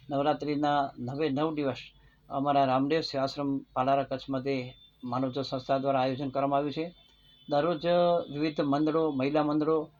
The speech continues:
અમારે ત્યાં આશ્રમ સ્થળે પધારે છે અને આવા જે માનસિક દિવ્યાંગો ભાઈ બહેનો છે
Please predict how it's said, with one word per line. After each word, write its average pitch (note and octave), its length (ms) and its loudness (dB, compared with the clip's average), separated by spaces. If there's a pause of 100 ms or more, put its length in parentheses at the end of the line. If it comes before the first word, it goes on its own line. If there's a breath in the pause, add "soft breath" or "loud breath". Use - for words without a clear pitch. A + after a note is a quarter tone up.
(300 soft breath)
અમારે C#3+ 260 0
ત્યાં C#3+ 560 0
આશ્રમ C#3+ 280 -4
સ્થળે D3 220 -2
પધારે C#3 380 0
છે - 180 -12 (400 soft breath)
અને D#3+ 280 0
આવા D3+ 260 0
જે D#3 120 -2
માનસિક C#3+ 460 -2
દિવ્યાંગો D3 420 0
ભાઈ C#3 220 -2
બહેનો D#3 260 0
છે - 200 -12